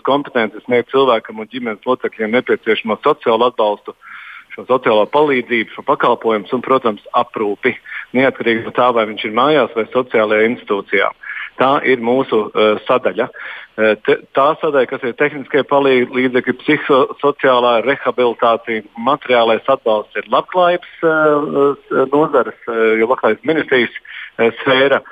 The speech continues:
Un veselības aprūpes jautājumi, protams, jau minētais koordinators ir attiecīgi veselības ministrija. Un šie jautājumi strādās un darbosies kopā tikai tad, ka viņi ies, tā teikt, vienotā, eh, s-, eh, sazobē.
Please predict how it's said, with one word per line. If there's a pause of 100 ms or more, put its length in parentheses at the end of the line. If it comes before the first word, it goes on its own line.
(240)
Un
veselības
aprūpes
jautājumi,
protams,
jau
minētais
koordinators
ir
attiecīgi
veselības
ministrija. (380)
Un
šie (240)
jautājumi (560)
strādās (160)
un
darbosies
kopā
tikai
tad,
ka
viņi
ies,
tā
teikt, (140)
vienotā, (320)
eh,
s-,
eh,
sazobē.